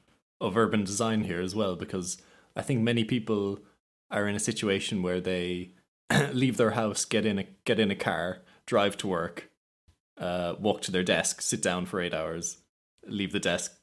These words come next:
go to their car, drive home, sit on the couch. And that's sort of an element of the, a-, at least when we are going to the office,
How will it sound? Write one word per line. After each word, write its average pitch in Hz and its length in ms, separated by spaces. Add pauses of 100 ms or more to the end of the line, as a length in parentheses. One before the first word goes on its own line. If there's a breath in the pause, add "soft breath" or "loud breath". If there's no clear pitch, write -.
go 92 140
to - 100
their 90 140
car, 90 300
drive 90 300
home, 87 200
sit 101 160
on 87 100
the 92 60
couch. 95 420 (260 soft breath)
And 110 120
that's 117 180
sort 104 220
of 95 200
an 98 160
element 95 440
of 92 240
the, 92 160
a-, 127 160
at 139 60
least 147 260
when 117 220
we 113 340
are 98 100
going 90 200
to - 80
the 92 80
office, 87 280